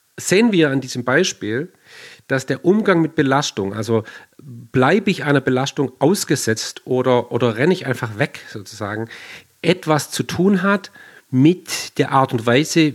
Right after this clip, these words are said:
wie ich eine Situation interpretiere. Ja, wie ich eine Situation interpretiere.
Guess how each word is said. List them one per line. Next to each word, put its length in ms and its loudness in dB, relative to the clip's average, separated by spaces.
wie 220 -2
ich 160 -8
eine 320 0
Situation 920 0
interpretiere. 1300 0
Ja, 240 0
wie 120 0
ich 100 -6
eine 120 -2
Situation 460 -2
interpretiere. 800 -4